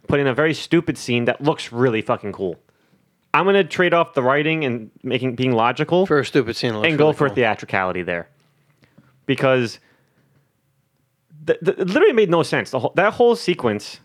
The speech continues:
Speaker 1: the, it takes eight minutes to download, right? They go mobile. So between them leaving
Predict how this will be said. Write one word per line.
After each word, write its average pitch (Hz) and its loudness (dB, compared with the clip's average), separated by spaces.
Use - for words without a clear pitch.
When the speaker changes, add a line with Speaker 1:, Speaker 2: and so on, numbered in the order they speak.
Speaker 1:
the, 135 0
it 131 0
takes 156 -2
eight - 2
minutes 165 0
to 147 -4
download, 98 -2
right? 120 -2
They 139 0
go 139 2
mobile. 104 0
So 113 0
between 131 -4
them 135 0
leaving 156 2